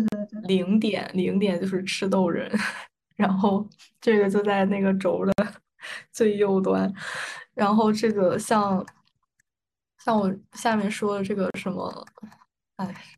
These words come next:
Speaker 2: 好长，
Speaker 1: 嗯，
Speaker 2: 好长，怎么还没到？
Speaker 1: 嗯。
Speaker 2: 像，像梦日记，
Speaker 1: 嗯，嗯。
Speaker 2: 然后还有艾迪芬奇，这个就是在极端神秘化和完全不神秘化中间位置，然后
Speaker 1: 其，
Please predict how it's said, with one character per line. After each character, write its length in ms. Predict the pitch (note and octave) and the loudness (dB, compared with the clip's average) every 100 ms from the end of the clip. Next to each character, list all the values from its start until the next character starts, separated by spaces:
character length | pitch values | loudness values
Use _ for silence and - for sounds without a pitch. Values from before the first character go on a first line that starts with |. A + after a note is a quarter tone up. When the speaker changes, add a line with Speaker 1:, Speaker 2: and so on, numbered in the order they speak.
| _ | _
Speaker 2:
好 180 | - - | -20 -12
长， 220 | A#3+ A3+ | -4 -2
Speaker 1:
嗯， 180 | A3 A#3 | 0 0
Speaker 2:
好 100 | G3 | 0
长， 240 | G3 E3+ | 0 -4
怎 100 | - | -10
么 80 | E3+ | -12
还 120 | F#3 | -8
没 80 | F#3 | -8
到？ 60 | A3+ | -10
Speaker 1:
嗯。 40 | - - - - - - _ _ _ _ _ _ _ _ | -12 -14 -14 -14 -18 -20 _ _ _ _ _ _ _ _
Speaker 2:
像， 480 | - - G#3+ G3+ G#3+ | -16 -2 0 2 0
像 160 | A3 G#3+ | 2 2
梦 260 | G#3+ G#3+ | 2 2
日 140 | G3 G3 | 2 -2
记， 220 | - G3+ | -4 -2
Speaker 1:
嗯， 20 | |
嗯。 20 | |
Speaker 2:
然 100 | F#3 | 0
后 120 | F#3+ F#3+ | 2 2
还 180 | F#3+ | 4
有 500 | F#3+ F#3 E3 E3 - _ _ | 4 4 4 0 -4 _ _
艾 180 | A3 G3 | -2 0
迪 160 | F#3+ F#3 | 0 -4
芬 340 | F#3+ F#3+ F#3 | -6 -6 -4
奇， 300 | F#3+ - D#3 | -6 -8 -10
这 160 | - F#3+ | -2 0
个 140 | F#3 | 0
就 120 | F#3 | 2
是 160 | G3 F#3+ | 0 2
在 400 | G3 F#3+ F3+ - _ _ _ _ _ _ _ _ - _ _ | 2 2 0 -6 _ _ _ _ _ _ _ _ -20 _ _
极 260 | - G3+ | -4 -2
端 260 | G#3+ A#3+ B3 | 4 4 4
神 220 | B3 - | 2 0
秘 140 | F#3+ F#3+ | 2 0
化 260 | G3 F#3+ | 0 -2
和 220 | F#3+ F3+ | 0 -2
完 260 | F#3 F#3 G3+ | 0 0 -2
全 260 | G#3+ G3+ G#3+ | -2 -4 -4
不 200 | A#3 G3 | -2 -2
神 200 | G3 E3 | -2 -8
秘 100 | F3 | -6
化 380 | F#3+ G3 F#3 - _ _ | -6 -4 -8 -10 _ _
中 260 | - G#3 G#3+ | -8 -2 -2
间 340 | G#3+ G#3 G#3 G#3+ | 0 -2 0 -2
位 180 | G3 | -4
置， 260 | - - - | -6 -10 -8
然 180 | - G3 | -6 -6
后 180 | F#3+ F#3 G3+ A3 - - _ | -6 -6 -6 -10 -16 -20 _
Speaker 1:
其， 100 | - | -8